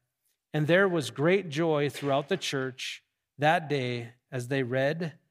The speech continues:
the encouraging message." All right. Now,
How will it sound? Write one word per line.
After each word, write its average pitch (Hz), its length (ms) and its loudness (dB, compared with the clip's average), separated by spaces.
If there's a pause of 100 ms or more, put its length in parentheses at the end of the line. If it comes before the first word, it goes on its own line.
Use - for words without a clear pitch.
(360)
the 135 120 -2
encouraging 131 840 -2
message." 113 680 -10 (1040)
All 135 120 0
right. 120 280 -4 (1600)
Now, 104 320 -4